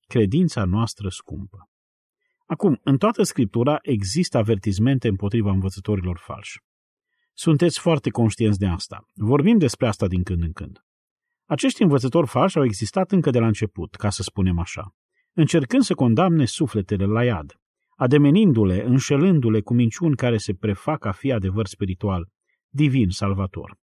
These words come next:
Aceasta este întotdeauna stratagema învățătorilor falși. Ei sunt emisarii lui Satan. Ei sunt mincinoși care, în esență, sunt motivați, mișcați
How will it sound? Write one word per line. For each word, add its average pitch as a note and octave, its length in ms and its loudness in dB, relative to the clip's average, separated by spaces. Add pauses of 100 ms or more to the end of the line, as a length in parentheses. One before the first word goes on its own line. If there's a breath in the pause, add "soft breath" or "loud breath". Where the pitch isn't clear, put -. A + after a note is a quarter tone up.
(580)
Aceasta G3+ 340 0
este D#3+ 140 0
întotdeauna D3+ 440 2
stratagema A2 640 0
învățătorilor G2 720 -2
falși. - 480 -14 (500)
Ei F3+ 180 4
sunt - 260 2
emisarii D#3+ 440 4
lui A#2+ 120 4
Satan. F#2+ 540 -6 (420)
Ei D3+ 180 4
sunt B3 400 2
mincinoși C#3 680 4
care, C3 220 2
în B2 60 6
esență, C3 460 2
sunt F#3+ 280 2
motivați, B2+ 640 0
mișcați A2 840 -2